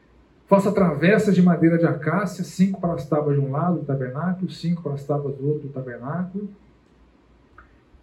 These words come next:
e cinco para as tábuas do tabernáculo ao lado posterior,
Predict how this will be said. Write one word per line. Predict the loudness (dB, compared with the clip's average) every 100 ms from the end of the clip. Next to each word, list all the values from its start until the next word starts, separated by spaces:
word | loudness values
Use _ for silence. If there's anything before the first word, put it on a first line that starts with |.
| -2
e | 4 4 2 -8 -18 _ _ _ _ _ _ _ -20 -20 _
cinco | -4 -2 0 0
para | 2 2
as | 0 0
tábuas | 0 0
do | 0
tabernáculo | 0 0 -2 -4 -2 0
ao | 2
lado | 0 -2
posterior, | -4 -6 0 2 4 2 0